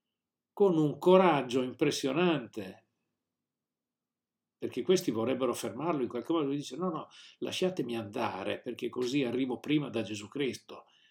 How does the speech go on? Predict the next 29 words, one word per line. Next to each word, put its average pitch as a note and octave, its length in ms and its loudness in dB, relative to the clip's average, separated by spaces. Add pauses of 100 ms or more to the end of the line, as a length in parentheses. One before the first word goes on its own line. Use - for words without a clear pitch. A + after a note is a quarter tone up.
(260)
Cioè, - 180 -8
è - 240 -8
una C#3+ 300 -8
cosa, C#3+ 480 0
mm, G#2 320 -10
pazzesca, A2+ 640 -2
cioè, G2+ 220 -10
per A2+ 160 -10
noi, A#2+ 280 -6
noi C3 240 -10
non, G2+ 200 -8
non, F2+ 260 -12
non F2+ 80 -16
siamo F#2 220 -12
capaci D3 400 -6
di G2 100 -2
fare G#2 160 -12
una F#2 100 -12
roba F2+ 220 -12
così. F#2 260 -14 (840)
A - 120 -16
quell'epoca C3 680 2
c'era A#2+ 300 -4
una G2 220 -8
forza A#2+ 420 -6
dello G2 200 -10
Spirito B2 420 -4
Santo G2+ 380 -8
incredibile. F#2+ 640 -4